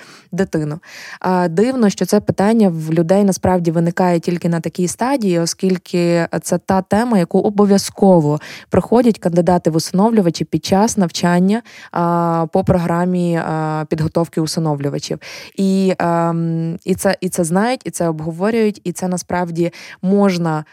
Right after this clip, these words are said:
а, попередити, а, оскільки є такий лайфхак.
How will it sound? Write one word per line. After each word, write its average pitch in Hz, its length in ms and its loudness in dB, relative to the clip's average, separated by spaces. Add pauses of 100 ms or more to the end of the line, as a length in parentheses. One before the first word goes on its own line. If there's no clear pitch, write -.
(140)
а, 165 220 -2
попередити, 190 1000 0
а, 175 220 0
оскільки 185 420 -2
є 196 180 -2
такий 185 260 -4
лайфхак. 180 640 -4